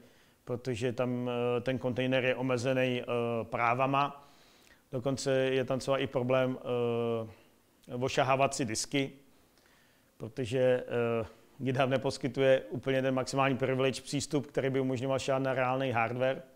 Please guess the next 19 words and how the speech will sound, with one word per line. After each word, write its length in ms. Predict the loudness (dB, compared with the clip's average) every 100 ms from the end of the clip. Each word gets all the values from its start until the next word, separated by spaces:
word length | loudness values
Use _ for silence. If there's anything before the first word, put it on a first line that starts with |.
| -20 _ -20 -20 _ -8
což 440 | -6 -4 -6 -6
Agama 280 | -2 0 0
trochu 260 | -4 -4 -6
očekává. 600 | -4 -4 -2 -2 -2 -4
Takže 320 | -6 -4 -6 -6 -20 _ _ _ _ _ _ _
je 60 | 2
to 60 |
v 40 | 2
podstatě 300 | 4 2 2
na 80 | 2
to 100 | 2
vyzkoušení. 600 | 2 2 2 2 0 -2 -8 -20 -20 _
Zas 180 | 2 4
výhoda 360 | 4 6 8 6
toho 300 | 6 4 4
GitHub 480 | 0 0 2 2
Actions 420 | 0 -4 -4 -2 0
je, 220 | 2 2
že 400 | 4 4 4